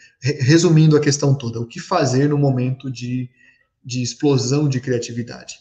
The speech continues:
Ficar atenta, ficar atento. Pega a carona junto.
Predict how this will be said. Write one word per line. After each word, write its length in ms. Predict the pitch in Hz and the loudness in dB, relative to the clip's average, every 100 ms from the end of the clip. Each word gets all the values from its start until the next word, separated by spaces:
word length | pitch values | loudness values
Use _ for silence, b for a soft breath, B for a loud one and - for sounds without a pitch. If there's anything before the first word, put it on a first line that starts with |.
| _ | _
Ficar 440 | - 135 131 135 135 | -10 -10 -6 -4 -4
atenta, 720 | - - 131 127 123 - - | -6 -6 -4 -4 -6 -14 -16
ficar 260 | 123 - 127 | -12 -6 -4
atento. 460 | 127 - 120 117 _ - | -4 -4 -6 -6 _ -8
Pega 240 | 160 156 | -4 -4
a 60 | 156 | -4
carona 340 | 151 147 147 | -2 -2 -2
junto. 400 | 127 135 143 - | -2 -2 -2 -4